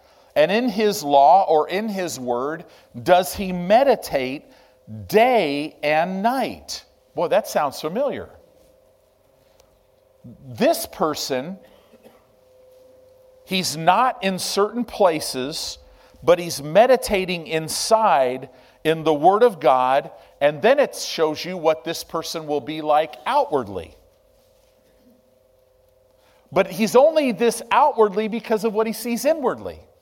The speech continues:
He will be like a tree planted by rivers of water. In other words, this person, because he's meditating and delighting in the Word,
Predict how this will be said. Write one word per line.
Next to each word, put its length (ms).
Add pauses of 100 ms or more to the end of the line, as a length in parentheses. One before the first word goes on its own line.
(600)
He 200
will 180
be 180
like 240
a 60
tree 760 (300)
planted 720
by 220
rivers 560
of 160
water. 460 (260)
In 240
other 320
words, 500 (220)
this 380
person, 460
because 380
he's 240
meditating 800
and 160
delighting 520
in 100
the 60
Word, 400